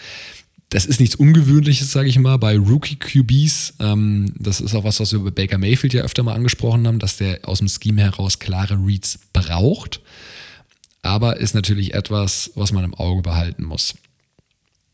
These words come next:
Und last but not least, gegen Druck,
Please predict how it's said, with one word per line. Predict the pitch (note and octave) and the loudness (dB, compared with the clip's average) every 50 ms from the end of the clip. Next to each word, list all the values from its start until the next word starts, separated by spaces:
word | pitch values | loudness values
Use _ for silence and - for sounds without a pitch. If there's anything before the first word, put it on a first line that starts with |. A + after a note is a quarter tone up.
| _ - - - - - - - - _ _ _ _ _ | _ -20 -20 -20 -20 -20 -20 -20 -20 _ _ _ _ _
Und | - G2+ F#2+ | -4 0 0
last | G2 G2 G#2+ G#2+ - | 2 2 2 0 0
but | - G#2 - | -2 -2 -2
not | G#2+ F#2+ F#2 | -4 -4 0
least, | G#2 A2 B2+ C#3+ C3 - - - - - - | 2 2 2 2 2 0 -2 -6 -8 -4 -2
gegen | A2 G2 G#2 G2+ | -2 0 0 0
Druck, | F#2 G2+ A2+ - - - - - | 2 2 2 2 2 0 -8 -14